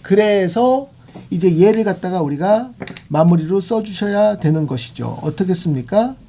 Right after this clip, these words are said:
십 더하기, 그 다음에 시그마. K는 일에서부터 어디까지? 어디까지? 어디까지? 자, 자, 자, 기억해봐. 어디까지? 그렇지. N 마이너스 일까지.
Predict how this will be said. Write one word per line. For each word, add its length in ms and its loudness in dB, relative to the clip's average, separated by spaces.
십 360 -4
더하기, 400 -2
그 100 -2
다음에 280 0
시그마. 540 -6
K는 320 4
일에서부터 500 0
어디까지? 560 -4
어디까지? 640 0
어디까지? 560 0
자, 180 0
자, 120 -2
자, 100 -4
기억해봐. 420 -2
어디까지? 600 0
그렇지. 440 -2
N 200 0
마이너스 460 2
일까지. 480 -8